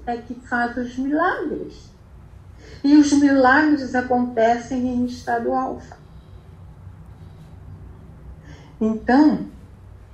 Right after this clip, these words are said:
depois que eu aprendi tudo isso, eu começo a estabelecer objetivos.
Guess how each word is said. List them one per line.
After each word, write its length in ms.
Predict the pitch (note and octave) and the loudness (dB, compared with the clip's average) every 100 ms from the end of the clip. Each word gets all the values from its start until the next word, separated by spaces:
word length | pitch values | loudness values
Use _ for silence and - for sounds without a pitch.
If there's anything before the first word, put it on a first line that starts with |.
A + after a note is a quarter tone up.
| - - - - - - | -20 -20 -20 -20 -20 -18
depois 520 | - - - A3 - - | -10 -6 4 4 4 4
que 80 | |
eu 140 | C4+ A3 | 4 6
aprendi 680 | G#3+ A3 G#3+ G3 F3+ G#3+ A3 | 4 2 -2 -2 -2 -6 -6
tudo 260 | G3+ F3+ G3 | -10 -8 -4
isso, 240 | A3 A3+ | -4 -2
eu 120 | A#3+ | -4
começo 440 | A#3 A3+ G#3+ B3 - | -2 -2 -2 -4 -6
a 40 | |
estabelecer 720 | - B3 A3+ A3+ B3 - B3 | -10 -6 -4 -2 -4 -4 -2
objetivos. 880 | C#4+ B3 D4 C#4+ - D4+ - D3+ - | -2 -2 -6 -6 -6 -6 -6 -10 -16